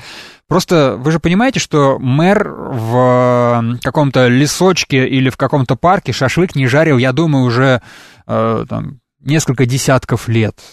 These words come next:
два или три десятка лет он ничем похожим не занимался. А, и под окнами у него тоже никто, вероятно, в эти последние десятки лет, э, шашлыка не, не жарил.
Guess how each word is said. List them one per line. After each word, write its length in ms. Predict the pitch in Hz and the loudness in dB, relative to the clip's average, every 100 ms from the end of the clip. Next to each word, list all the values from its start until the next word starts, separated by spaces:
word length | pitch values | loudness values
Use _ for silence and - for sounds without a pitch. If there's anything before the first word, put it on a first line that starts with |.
| _ | _
два 460 | - 113 117 131 123 | -10 -2 0 2 2
или 240 | 120 120 | 0 -2
три 260 | 117 127 117 | 0 -2 -2
десятка 540 | 104 113 117 107 - | -2 -2 -2 -2 0
лет 200 | 123 160 | 0 0
он 140 | 135 127 | 0 -2
ничем 360 | 127 - 143 | -2 0 -2
похожим 540 | - 113 - 135 113 110 | 0 -6 -2 0 0 0
не 100 | 117 | 0
занимался. 720 | 110 120 120 110 98 - 95 - - - - - - | 0 0 2 2 0 -2 -8 -12 -20 -20 -20 -20 -4
А, 200 | 120 120 | 0 0
и 1120 | 127 131 131 131 127 127 123 120 120 113 113 117 117 117 _ _ - | 2 4 4 4 4 4 2 2 2 0 -2 -6 -12 -18 _ _ -2
под 180 | 147 135 | 0 2
окнами 320 | 165 - 135 131 | 0 0 0 0
у 80 | |
него 180 | 127 123 | 0 0
тоже 300 | 117 131 113 | 0 0 0
никто, 520 | 123 - - 131 113 92 | -2 -2 0 2 2 -2
вероятно, 460 | 107 113 123 110 117 | -2 0 2 0 0
в 60 | |
эти 160 | 117 - | -2 -2
последние 460 | 120 - 135 113 110 | -4 0 0 0 -2
десятки 440 | 120 147 120 - | -2 0 0 0
лет, 340 | 120 175 - - | 2 0 -2 -10
э, 480 | 120 120 113 - 123 | -4 -2 -2 -4 -4
шашлыка 680 | - 127 131 123 160 151 139 _ 117 | -2 -2 0 0 2 0 -2 _ -8
не, 380 | 123 123 110 | -6 -4 -4
не 200 | 110 127 | -2 0
жарил. 440 | 120 117 95 90 | 2 2 0 -4